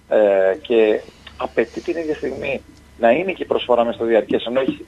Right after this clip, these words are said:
ενώ έχει σημειωθεί ότι αυτό ισχύει μέχρι την Παρασκευή και θα ξαναισχύσει την Παρασκευή. Και να πω και γιατί γίνεται έτσι, για να καταλάβει και ο κόσμος. Δεν υπάρχει κάποιο,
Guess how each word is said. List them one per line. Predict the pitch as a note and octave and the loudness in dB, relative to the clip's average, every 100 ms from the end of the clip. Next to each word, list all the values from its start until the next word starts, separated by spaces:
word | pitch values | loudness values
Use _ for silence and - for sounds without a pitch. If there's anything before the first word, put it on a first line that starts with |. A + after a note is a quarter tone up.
| - | -2
ενώ | A#2 B2 | 0 2
έχει | B2+ | 0
σημειωθεί | - A#2+ A#2 - C3 - - - - | -2 0 2 4 2 2 -4 -20 -12
ότι | - | -4
αυτό | G#2 - | -2 0
ισχύει | C3 C3+ | 0 -2
μέχρι | C3 B2 | -4 -2
την | - | 2
Παρασκευή | A2 - F#2+ F#2 C#3+ - - _ | 2 0 -6 -2 -4 -4 -18 _
και | - A2+ | -6 -2
θα | A#2+ | -4
ξαναισχύσει | - B2 A#2+ A2 - - G#3 | -6 -10 -8 -8 -10 -4 -2
την | F3 | 0
Παρασκευή. | D#3+ E3 F3+ D3+ A2+ - _ _ _ _ _ _ _ _ _ | 0 0 -2 -4 -4 -8 _ _ _ _ _ _ _ _ _
Και | - B2 - _ _ | -4 -4 -6 _ _
να | A#2 G#2 | -2 -2
πω | - | -4
και | B2 | -2
γιατί | B2 C3+ | -2 -2
γίνεται | A#2+ C3 A2 F2 | -4 -2 0 -2
έτσι, | F2+ | -4
για | G#2+ | -2
να | F#2+ | -2
καταλάβει | G2 F#2 G#2 G#2 | 2 2 2 0
και | |
ο | G#2 | -4
κόσμος. | A#2+ A2 F#2+ | 0 0 -2
Δεν | G#2+ | -6
υπάρχει | G#2+ A2 A#2 | -2 -2 -2
κάποιο, | - A2 G2 | -2 0 -2